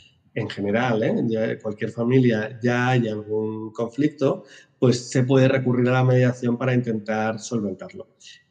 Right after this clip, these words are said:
El mediador no es que vaya a asesorar o vaya a decir cómo hay que hacer las cosas,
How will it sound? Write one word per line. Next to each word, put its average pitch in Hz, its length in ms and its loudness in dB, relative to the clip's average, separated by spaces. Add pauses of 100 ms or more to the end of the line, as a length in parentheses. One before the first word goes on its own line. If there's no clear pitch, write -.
(180)
El 127 160 4
mediador 131 420 6
no 220 80 6
es 214 140 0
que 139 140 2
vaya 120 580 2
a 123 220 -4
asesorar 123 800 -2
o 120 40 0
vaya 120 280 0
a 120 40 -2
decir 120 280 -4
cómo 120 180 -2
hay 117 80 -2
que 113 120 -10
hacer 113 200 -6
las 104 180 -6
cosas, 156 420 -2